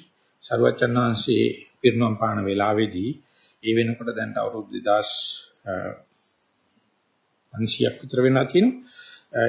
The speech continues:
ඒ කාලේ දෙදාස් පන්සිය පැන්නා. පන්සිය පනහක් විතර වෙලා තියෙනවා. ඒ කාලේ වෙනකොට ග්‍රීසියේ,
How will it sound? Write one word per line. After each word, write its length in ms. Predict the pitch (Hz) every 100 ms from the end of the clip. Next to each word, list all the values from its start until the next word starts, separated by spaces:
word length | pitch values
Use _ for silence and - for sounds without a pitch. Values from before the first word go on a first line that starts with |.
| 120
ඒ 160 | 123 135
කාලේ 540 | 135 143 143 143 147 143 - - _ _
දෙදාස් 260 | - 113 107
පන්සිය 380 | 123 120 117 117
පැන්නා. 460 | - 110 107 82 - - - - - - 117
පන්සිය 380 | 110 113 107 117
පනහක් 400 | - 117 120 143
විතර 200 | 151 143
වෙලා 240 | 143 147 151
තියෙනවා. 300 | 165 190 185
ඒ 160 | 135
කාලේ 340 | 131 160 160 175
වෙනකොට 360 | 175 196 208 185
ග්‍රීසියේ, 680 | 127 127 160 - 226 107 78